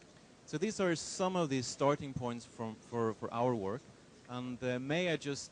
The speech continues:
um, end by giving a little bit of a commercial? Uh, my minister Bildt is, uh, producing in, in this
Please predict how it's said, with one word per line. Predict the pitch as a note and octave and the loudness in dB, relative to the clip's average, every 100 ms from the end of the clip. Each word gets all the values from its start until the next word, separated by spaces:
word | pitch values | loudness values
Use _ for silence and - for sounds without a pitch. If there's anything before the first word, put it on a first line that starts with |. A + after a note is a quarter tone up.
| C3+ | -4
um, | B2 B2 A#2+ A#2+ A2 G2 - | -2 0 -2 -6 -14 -14 -10
end | C#3 C#3+ C3+ | -4 -2 0
by | A#2+ A2+ | 0 -2
giving | B2+ B2 | -2 -4
a | B2 | 0
little | C#3+ B2+ | 0 0
bit | A#2 | -4
of | A2+ | -6
a | |
commercial? | - A#2+ B2+ - F3 - - - - | -8 -2 -2 -2 -6 -6 -20 -20 -16
Uh, | B2 B2 B2+ B2+ | -8 -2 0 2
my | C3+ | 2
minister | D3 D#3+ - D3+ | 0 -2 -4 -6
Bildt | C3 D3 F#3+ - C#3 | -2 -2 -4 -10 -8
is, | C#3 B2+ - | -8 -8 -6
uh, | C3 - - - | -6 -6 -16 -6
producing | C3 C#3+ D3 D3 C3 | 0 0 0 -4 -4
in, | C3 B2+ B2+ | -6 -6 -6
in | B2 | -6
this | C#3 F3 - - | -4 -4 -6 -8